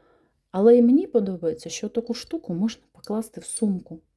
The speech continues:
І вона буде завжди зі мною, тому що я вже багатенько парфумів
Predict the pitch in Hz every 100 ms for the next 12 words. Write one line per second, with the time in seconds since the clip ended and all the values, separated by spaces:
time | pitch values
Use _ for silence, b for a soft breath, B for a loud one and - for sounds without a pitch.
0 | B B B B B B B B B -
1 | 302 349 359 294 285 220 202 330 311 294
2 | 320 226 277 262 233 202 240 262 269 247
3 | 277 277 254 233 240 262 262 240 226 233
4 | 226 - 233 220